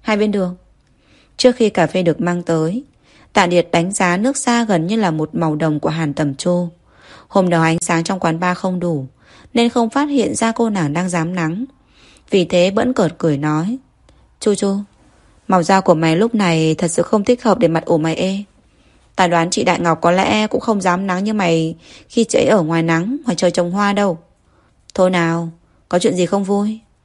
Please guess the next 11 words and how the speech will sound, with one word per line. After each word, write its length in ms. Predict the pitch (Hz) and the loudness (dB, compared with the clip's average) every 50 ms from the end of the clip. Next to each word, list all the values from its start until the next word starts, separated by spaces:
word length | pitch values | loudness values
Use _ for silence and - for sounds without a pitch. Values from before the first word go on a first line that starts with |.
| _ _ _ _ _ _ - - - _ - - | _ _ _ _ _ _ -20 -20 -20 _ -12 -4
Hàn 220 | - - 180 160 | 0 0 2 2
Tầm 180 | - 165 156 147 | 2 0 0 0
Chu 220 | - 196 190 185 | 0 0 0 0
thì 180 | 185 196 180 160 | 0 -2 -2 -2
thào 180 | - 170 160 | -2 -2 0
một 100 | 156 151 | 0 0
cách 220 | 143 - 220 233 - | 0 -2 -2 -2 -2
đau 160 | 208 190 185 | -2 -2 -2
khổ. 300 | - - 202 175 143 135 - _ _ _ _ _ _ _ _ _ _ _ _ _ _ _ _ _ _ _ _ _ _ _ _ _ _ _ _ _ - | -2 -2 -2 -2 -2 -4 -8 _ _ _ _ _ _ _ _ _ _ _ _ _ _ _ _ _ _ _ _ _ _ _ _ _ _ _ _ _ -2
"Điệt 160 | - 180 165 | 0 0 2
Điệt, 220 | 156 165 165 165 | 2 2 0 0